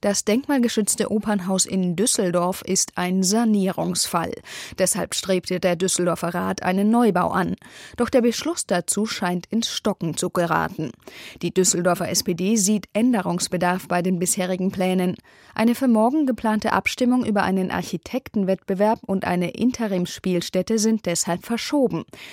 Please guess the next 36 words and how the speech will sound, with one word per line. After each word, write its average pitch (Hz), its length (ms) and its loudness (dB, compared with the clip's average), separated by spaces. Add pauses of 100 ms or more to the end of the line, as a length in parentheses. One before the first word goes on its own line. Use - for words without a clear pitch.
(140)
Nach 180 160 0
Informationen 185 800 0
der 175 140 -2
Rheinischen 175 400 -2
Post - 420 -4
wohl 214 160 2
auf 240 220 -2
Juni. 214 480 4 (540)
Rein 208 200 2
formell 196 480 4
wird 285 160 0
die 254 100 2
S - 180 -2
P 226 100 -2
D 220 160 2
demnach 208 400 2
morgen 185 320 2
Beratungsbedarf 180 920 -2
anmelden. 170 540 0 (460)
Eine 175 400 2
Zustimmung 277 640 2
der 233 120 2
Partei 226 560 0
auch 185 140 2
zu - 120 -4
einem 180 240 0
späteren 233 600 -2
Zeitpunkt 240 600 0
sei 180 280 0
Stand 175 400 -4
jetzt - 480 -2
nicht 220 400 2
sicher, 240 400 0
schreibt - 320 -4
die 165 80 -2
Zeitung. 165 480 -2